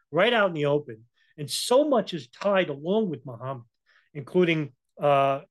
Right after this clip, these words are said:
Omar Abdul Rahman, the blind sheikh of Gamma Islamiyah, Doctor Ayman al-Zawahiri from the Egyptian Islamic Jihad, Osama bin Laden, allegedly, and the members of the Al Farouk Mosque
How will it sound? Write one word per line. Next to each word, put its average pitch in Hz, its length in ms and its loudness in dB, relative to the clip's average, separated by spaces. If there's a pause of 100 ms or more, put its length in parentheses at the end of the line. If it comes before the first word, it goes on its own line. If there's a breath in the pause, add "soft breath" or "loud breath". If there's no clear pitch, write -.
Omar 190 280 2
Abdul 151 200 0
Rahman, 151 420 -4
the 143 60 -12
blind 131 280 -8
sheikh 170 240 -2
of 120 100 -18
Gamma 135 240 -2
Islamiyah, 180 540 0 (340 soft breath)
Doctor 156 260 0
Ayman 143 240 -2
al-Zawahiri 175 640 0
from 135 160 -14
the 127 80 -12
Egyptian 127 320 -6
Islamic 135 380 -6
Jihad, 180 440 0 (420)
Osama 160 480 0
bin 156 140 -2
Laden, 190 380 0
allegedly, 190 680 -2 (220)
and 143 100 -14
the 143 100 -4
members 185 420 0
of 143 80 -10
the 147 140 -4
Al 170 140 2
Farouk 160 400 -8
Mosque 175 340 -2